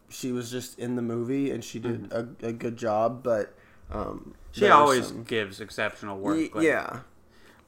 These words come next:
Speaker 2: But, but my, my thing is, like, she has several Academy Awards now. Like, she won for Three Billboards a couple years ago, which is another really great
Speaker 1: Really great.
Speaker 2: movie.
Speaker 1: Mm-hmm.
Speaker 2: Um,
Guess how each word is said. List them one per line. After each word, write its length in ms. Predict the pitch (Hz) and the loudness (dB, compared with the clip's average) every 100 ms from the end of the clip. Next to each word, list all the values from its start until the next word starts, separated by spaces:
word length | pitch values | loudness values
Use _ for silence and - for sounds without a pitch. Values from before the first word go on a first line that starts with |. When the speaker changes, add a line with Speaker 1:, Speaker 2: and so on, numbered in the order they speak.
| - | -8
Speaker 2:
But, 300 | 175 175 - | -6 -6 -4
but 180 | 190 - | -6 2
my, 220 | 185 208 185 | 2 4 2
my 140 | 202 | -2
thing 260 | 208 208 190 | 0 -4 -4
is, 200 | 185 160 | -4 -2
like, 200 | 151 - | -4 -4
she 180 | - 185 | -8 -2
has 300 | 170 156 151 | 0 0 -2
several 640 | - 139 131 135 131 - | -2 -2 0 -2 -2 -6
Academy 480 | 131 139 123 120 117 | -8 -2 -2 0 -2
Awards 480 | 113 110 110 107 113 | -2 0 -2 -2 -6
now. 380 | 107 104 104 110 | -4 -2 -4 -6
Like, 200 | 110 - | -8 -6
she 160 | 127 | -6
won 340 | 113 113 110 110 | -6 -6 -8 -8
for 340 | - 104 104 117 | -10 -8 -8 -10
Three 140 | 113 | -10
Billboards 840 | 107 107 101 107 107 104 101 - - | -6 -6 -4 -6 -4 -6 -10 -20 -14
a 140 | 107 104 | -10 -8
couple 340 | 120 110 110 | -8 -6 -6
years 240 | 104 107 107 | -6 -8 -8
ago, 380 | 104 104 104 | -8 -6 -6
which 180 | 104 - | -8 -10
is 120 | 107 | -10
another 420 | 120 113 104 98 95 | -8 -6 -6 -8 -8
really 260 | 113 107 104 | -6 -4 -4
great 120 | 123 117 | -4 -2
Speaker 1:
Really 100 | 113 | -2
great. 180 | 107 104 | -4 -4
Speaker 2:
movie. 280 | 104 104 | -4 -6
Speaker 1:
Mm-hmm. 540 | 113 117 117 117 110 113 | -6 -6 -6 -8 -2 2
Speaker 2:
Um, 420 | 110 104 98 | 2 0 -4